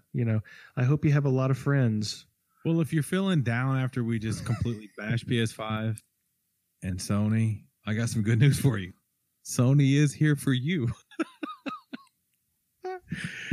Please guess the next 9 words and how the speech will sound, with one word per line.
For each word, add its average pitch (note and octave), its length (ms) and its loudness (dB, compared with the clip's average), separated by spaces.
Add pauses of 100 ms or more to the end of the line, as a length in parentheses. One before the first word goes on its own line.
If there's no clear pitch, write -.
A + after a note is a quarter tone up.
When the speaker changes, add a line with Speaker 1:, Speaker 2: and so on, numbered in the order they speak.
(120)
Speaker 2:
The D#3 100 0
company G3 500 2
has F3 320 4
patented E3+ 540 -2 (720)
an B2+ 140 0
autonomous D#3 800 -2
robotic C#3 640 2
gaming C#3 340 0
companion G#2+ 640 -2